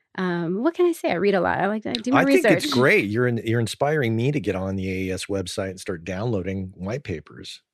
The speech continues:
Speaker 1: Well, there are a lot of really brilliant people out there who have been doing this work for a long time. And unfortunately,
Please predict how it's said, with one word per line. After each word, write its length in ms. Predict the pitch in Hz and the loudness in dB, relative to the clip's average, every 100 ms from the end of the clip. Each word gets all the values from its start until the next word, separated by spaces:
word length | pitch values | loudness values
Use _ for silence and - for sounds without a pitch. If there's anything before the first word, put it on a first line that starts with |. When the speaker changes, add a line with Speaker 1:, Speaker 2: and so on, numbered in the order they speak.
| - | 2
Speaker 1:
Well, 220 | 302 294 - - | 2 2 -6 -4
there 200 | 294 294 | 0 2
are 60 | 254 | 2
a 60 | |
lot 260 | 220 214 233 | 0 0 -2
of 160 | 233 | -4
really 220 | 190 196 202 | -2 0 0
brilliant 360 | 180 175 170 | 0 -2 -2
people 280 | - 180 180 | -6 -6 -4
out 160 | 165 165 | -6 -6
there 140 | 170 | -8
who 120 | 160 | -4
have 100 | 180 | -4
been 200 | 180 170 | 0 0
doing 180 | 165 165 | 0 0
this 160 | 165 - | -2 -4
work 180 | - | -10
for 120 | - - | -8 -6
a 80 | |
long 240 | 175 165 160 | -6 -4 -6
time. 300 | - - - | -6 -8 -8
And 120 | - 196 | -2 0
unfortunately, 600 | 180 262 302 269 220 | 0 -2 -2 -2 -2